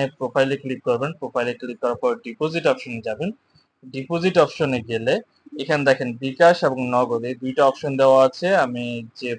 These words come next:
সবচেয়ে বেশি জনপ্রিয় যেটা সেই ডিপোজিট অপশনে ক্লিক করলাম বিকাশ। এখান থেকে আমি ধরেন দশ হাজার টাকা দিলাম, দশ হাজার টাকা দেওয়ার পরে কনফার্মে ক্লিক করলাম। ক্লিক করার পরে তারা অবশ্যই এখানে পার্সোনাল নাম্বারে টাকা চাবে।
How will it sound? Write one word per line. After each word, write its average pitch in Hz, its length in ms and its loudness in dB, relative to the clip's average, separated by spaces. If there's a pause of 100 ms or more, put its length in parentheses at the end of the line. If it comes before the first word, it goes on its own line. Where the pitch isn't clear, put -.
(100)
সবচেয়ে 120 500 -8
বেশি 123 300 -10
জনপ্রিয় 123 440 -6
যেটা 123 240 -8
সেই 131 200 -12
ডিপোজিট 117 440 -12
অপশনে 120 320 -8
ক্লিক 139 260 -10
করলাম 131 280 -4
বিকাশ। 143 340 -2 (560)
এখান 143 280 -2
থেকে 151 340 -2
আমি 135 220 4
ধরেন 131 400 4
দশ 117 240 -2
হাজার 127 280 -4
টাকা 131 220 0
দিলাম, 127 320 0 (1900)
দশ 127 240 0
হাজার 147 240 0
টাকা 147 180 2
দেওয়ার 139 260 4
পরে 143 260 2
কনফার্মে 127 500 -2
ক্লিক 123 300 -10
করলাম। 135 300 0 (640)
ক্লিক 170 220 -6
করার 160 300 8
পরে 131 260 2 (120)
তারা 131 240 6
অবশ্যই 135 540 0
এখানে 135 320 0 (100)
পার্সোনাল 120 500 0
নাম্বারে 120 320 0
টাকা 117 280 -2 (120)
চাবে। 120 300 4